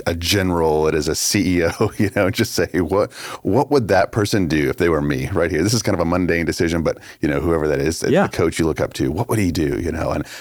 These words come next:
Speaker 1: um, a couple years ago, I was in the Churchill War Museum, and, um, and the decisions that Churchill made, uh, sometimes were very, very unpopular at the time, like, incredible backlash. Like, he,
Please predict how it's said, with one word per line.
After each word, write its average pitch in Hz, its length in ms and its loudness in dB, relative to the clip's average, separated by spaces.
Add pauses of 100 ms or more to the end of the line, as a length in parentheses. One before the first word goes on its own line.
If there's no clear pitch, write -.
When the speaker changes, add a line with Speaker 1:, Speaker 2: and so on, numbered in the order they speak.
(160)
Speaker 1:
um, 69 640 -2
a - 40 -8
couple 98 180 2
years 85 160 2
ago, 80 160 2
I 78 100 2
was 76 260 -2
in 78 160 -2
the 71 120 -2
Churchill 82 680 -2
War 80 260 0
Museum, 71 580 -2 (100)
and, 76 400 -4
um, 71 280 -4 (720)
and 90 480 0
the 90 200 0
decisions 127 540 2
that 101 100 0
Churchill 95 480 0
made, 80 420 0 (160)
uh, 76 380 -2
sometimes 87 640 -2
were 78 180 0
very, 90 680 0
very 82 600 -2
unpopular 80 680 -2
at - 100 -2
the - 80 -4
time, 80 360 -2
like, 76 280 -4
incredible 80 420 -2
backlash. 78 540 -2
Like, 76 120 -6
he, 80 180 -2